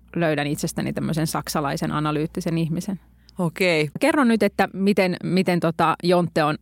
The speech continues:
Speaker 1: hakenut sut helikopterilla ja lennättänyt Savonlinnan oopperajuhliin ja,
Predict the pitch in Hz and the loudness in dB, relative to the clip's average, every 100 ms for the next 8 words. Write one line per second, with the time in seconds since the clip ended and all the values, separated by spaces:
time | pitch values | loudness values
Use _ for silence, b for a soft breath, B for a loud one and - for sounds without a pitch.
0 | - 180 175 165 160 170 - 151 165 170 | -4 -2 0 -2 -2 -2 -4 0 0 2
1 | 160 - 151 151 156 147 147 165 160 156 | 0 -2 0 0 2 2 0 0 0 0
2 | 160 151 147 143 - 180 165 156 156 151 | -2 -2 0 -2 0 0 2 0 2 0
3 | 147 151 151 143 139 151 147 143 139 139 | 0 0 -2 -2 -2 -2 -2 0 0 -2